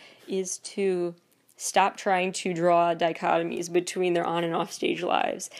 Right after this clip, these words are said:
Stop trying to figure out what, how much is a persona and how much isn't. Because maybe it's just them. They're expressing a different side of themselves, but that doesn't mean it's inauthentic.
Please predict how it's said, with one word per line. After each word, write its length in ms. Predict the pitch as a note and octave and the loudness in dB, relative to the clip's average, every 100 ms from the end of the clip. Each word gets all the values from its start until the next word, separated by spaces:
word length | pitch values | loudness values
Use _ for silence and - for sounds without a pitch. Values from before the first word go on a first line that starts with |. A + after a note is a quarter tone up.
| - - | -20 -10
Stop 320 | - G3+ G3+ | 0 2 2
trying 260 | - G3 | -2 -4
to 140 | G3+ G3+ | -2 -4
figure 420 | G3+ G#3+ F#3+ G3+ | -2 -2 2 4
out 300 | A3 C4+ F3+ | 6 6 4
what, 200 | F3+ F#3 | 0 -2
how 160 | - G3 | -2 0
much 180 | G3 F#3+ | 0 -2
is 80 | F3+ | -4
a 60 | |
persona 440 | F3 F#3+ - F#3 F3 | -2 -2 0 0 0
and 200 | F3 F3+ | 0 -2
how 120 | E3+ | -2
much 300 | E3+ E3 - | -2 -2 4
isn't. 520 | A3 E3+ E3+ - - - - - _ | 4 4 -6 -8 -12 -18 -20 -20 _
Because 340 | - A#3 C4 A3 | -2 2 2 2
maybe 500 | G3+ A3 C4+ C#4 C4+ | 2 2 2 4 2
it's 300 | - B3 - | 2 -2 -2
just 460 | E3+ F#3 - - | 0 2 2 -2
them. 500 | E3 F#3 C#4 - - - _ _ - | 0 2 2 -2 -14 -20 _ _ -2
They're 140 | G3+ | 2
expressing 440 | G3+ - G#3+ G#3+ A3+ | 2 0 -4 0 0
a 60 | |
different 320 | G3 F#3+ F#3+ - | 0 -2 -2 -2
side 260 | E3+ E3+ | 2 2
of 80 | A#3 | 2
themselves, 420 | G3 - F3 F3+ | 0 0 0 0
but 120 | E3+ | -2
that 120 | F3 F3+ | -4 0
doesn't 260 | F3+ F3+ | 0 0
mean 140 | F3 F3 | 0 0
it's 140 | E3 | -2
inauthentic. 880 | F3+ E3+ E3 - F#3 G3+ - - | -2 -2 -2 0 0 0 -4 -8